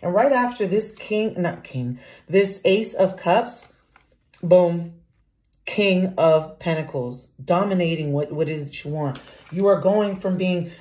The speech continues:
this person, look at this person chiseling away. You got these two motherfuckers saying, "Are you sure you're doing it right?"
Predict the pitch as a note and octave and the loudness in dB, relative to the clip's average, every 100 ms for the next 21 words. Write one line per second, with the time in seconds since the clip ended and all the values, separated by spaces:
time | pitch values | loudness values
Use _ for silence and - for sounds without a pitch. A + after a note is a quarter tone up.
0 | - G#3 A3 - A#3 A3+ - G3+ F#3 F#3 | 0 2 2 0 2 2 2 2 0 -2
1 | - - C4 C#4 C#4 C4+ B3+ A#3 - B3+ | -12 0 2 4 6 4 4 -6 -2 0
2 | B3+ B3 A#3+ A#3+ A#3+ A#3 - - A3+ A#3+ | 2 4 4 6 6 4 0 -12 -6 4
3 | B3 B3 B3 - B3 B3 B3 A#3+ B3+ A#3+ | 4 4 -8 -4 0 0 0 -4 -2 -2
4 | A3 B3 C#4 - C#4+ E4+ A#3+ A#3 C#4+ D4 | 0 -2 -4 2 2 4 2 2 4 4
5 | D#4 D#4 E4 D4+ | 6 4 2 0